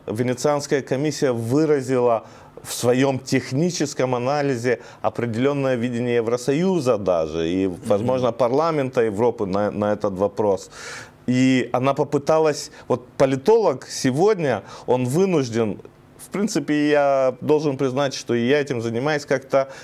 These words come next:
Speaker 1: совмещать, э, создавать мир между своим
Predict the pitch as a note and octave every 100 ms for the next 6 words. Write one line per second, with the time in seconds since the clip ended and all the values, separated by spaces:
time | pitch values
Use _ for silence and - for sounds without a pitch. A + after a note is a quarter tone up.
0 | - - D3 C3+ C3+ C#3+ - E3+ D3+ -
1 | - - - - - A#2 A#2 A#2 G#2+ G2+
2 | F#2+ - - - C3 A#2+ C3+ D3+ D3+ -
3 | - C#3+ D3 F#3+ G3+ C#3 - - B2+ C#3+
4 | C#3 B2 B2 C3+ A#2 - - - - -
5 | - - C3 C#3 D#3+ C#3+